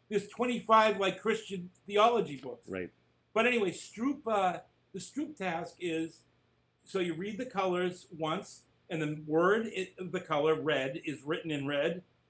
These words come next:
Speaker 1: ink, green in green, and then the dissonance is to switch them. So red is written in green, and, and yellow is written in orange,
Speaker 2: Right.
Speaker 1: and not try to do it. First
Speaker 2: Yeah.
Speaker 1: time,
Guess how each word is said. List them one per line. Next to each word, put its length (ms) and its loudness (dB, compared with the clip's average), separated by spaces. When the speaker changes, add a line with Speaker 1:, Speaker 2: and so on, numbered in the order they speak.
Speaker 1:
ink, 380 -2
green 320 0
in 140 0
green, 480 0
and 120 2
then 200 4
the 120 4
dissonance 720 0
is 380 0
to 140 0
switch 560 2
them. 320 4
So 320 4
red 220 8
is 220 2
written 240 8
in 120 0
green, 460 0
and, 200 -2
and 200 2
yellow 360 8
is 180 2
written 220 0
in 100 0
orange, 640 -2
Speaker 2:
Right. 180 -4
Speaker 1:
and 100 2
not 180 2
try 140 4
to 160 0
do 160 -4
it. 140 -14
First 280 0
Speaker 2:
Yeah. 60 -2
Speaker 1:
time, 200 0